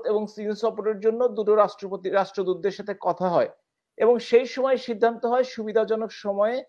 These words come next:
দুটি দেশে সফর করবেন তিনি। গত দুই সপ্তাহ আগে যেটি করেছেন সেটি হচ্ছে আকস্মিক। সেই দেশে নতুন সরকার গঠিত হয়েছে, সেই সরকারের শপথ অনুষ্ঠানে গেছেন। এটা হচ্ছে প্রতিবেশী সুলভ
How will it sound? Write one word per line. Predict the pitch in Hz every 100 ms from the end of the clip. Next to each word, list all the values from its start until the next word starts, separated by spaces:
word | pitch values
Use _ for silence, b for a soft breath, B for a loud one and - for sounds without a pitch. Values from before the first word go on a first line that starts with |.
| _ _ 196
দুটি | 208 233
দেশে | 208 185 202 - 165
সফর | 165 170
করবেন | 165 156 135 123
তিনি। | 120 80 _ _ _ _ _ _ _ _ -
গত | 180 202
দুই | 214 233
সপ্তাহ | 220 226 226 240
আগে | 262 262
যেটি | 247 240 247
করেছেন | 254 247 247 262
সেটি | - 220
হচ্ছে | 214 220 -
আকস্মিক। | 202 208 262 - - 165 - _ _ _ _ _ _ _ _
সেই | - 226 226
দেশে | 247 240
নতুন | 240 233
সরকার | 196 220 202 226 214
গঠিত | 202 208 233
হয়েছে, | 226 226 254
সেই | 254 226 220
সরকারের | 190 208 190 202 202 226 277 _ _ _ _
শপথ | - 294 277 262
অনুষ্ঠানে | 240 208 - 190 165
গেছেন। | 139 - 135 147 _ _ _ _ _
এটা | 190 202
হচ্ছে | 226 240 - 285
প্রতিবেশী | 285 254 247 233 214 240
সুলভ | 220 - 247 262